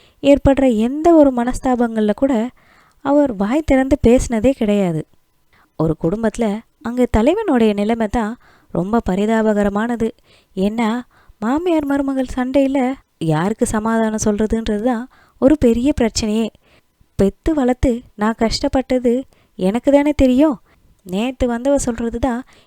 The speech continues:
இந்த வீட்ல சட்டமாயிடுச்சு" அப்படின்னு அம்மா ஒரு பக்கமும்,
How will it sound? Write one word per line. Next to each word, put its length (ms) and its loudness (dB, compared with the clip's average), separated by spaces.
இந்த 260 -2
வீட்ல 280 -2
சட்டமாயிடுச்சு" 800 -4
அப்படின்னு 480 -2
அம்மா 360 0
ஒரு 140 2
பக்கமும், 520 -4